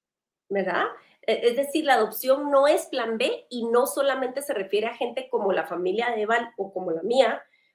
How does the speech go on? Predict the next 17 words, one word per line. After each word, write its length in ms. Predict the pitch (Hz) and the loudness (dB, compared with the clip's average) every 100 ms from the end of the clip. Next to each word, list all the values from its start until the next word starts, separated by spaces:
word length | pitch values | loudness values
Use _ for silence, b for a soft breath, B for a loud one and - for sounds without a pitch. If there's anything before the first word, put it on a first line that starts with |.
| _ | _
o 320 | 208 214 208 | 8 10 10
como 180 | 214 196 | 6 4
lo 140 | 185 190 | 4 4
que 100 | 180 | 4
David 240 | 175 190 | 4 2
mira 260 | 214 214 214 | 2 2 4
a 40 | |
diario 560 | 208 208 214 226 226 - | 4 4 2 2 2 2
en 140 | 196 | 0
el 80 | 185 | 0
ministerio 420 | 180 170 - 185 | 0 -2 -2 0
de 60 | 190 | 2
Lifeline. 440 | 302 359 180 185 B B B - | 2 0 -2 -4 B B B -6
O 80 | 196 | 0
sea, 300 | 196 175 - 190 | 2 2 0 -4
no, 680 | 202 208 269 254 170 - - | -2 6 10 10 8 0 -2
es 280 | 208 233 403 | 2 4 2